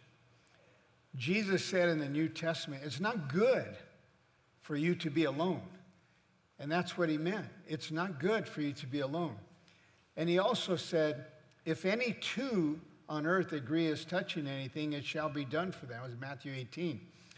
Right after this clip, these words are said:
And then in Matthew nineteen, he said, I'm sorry, in Amos, he says, "How can there be agreement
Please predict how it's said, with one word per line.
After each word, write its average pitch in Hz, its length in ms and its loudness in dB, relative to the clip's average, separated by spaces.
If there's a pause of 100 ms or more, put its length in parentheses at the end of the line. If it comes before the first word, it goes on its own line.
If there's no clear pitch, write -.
(320)
And 156 140 -2
then 165 120 4
in 160 120 2
Matthew 160 380 0
nineteen, 151 880 -2 (640)
he 151 120 0
said, 151 560 4
I'm 156 100 0
sorry, 156 280 2
in 143 100 0
Amos, 170 440 2
he 143 100 0
says, 151 340 2 (380)
"How 202 200 4
can 190 320 4 (300)
there 160 160 4
be 170 220 6
agreement 151 640 2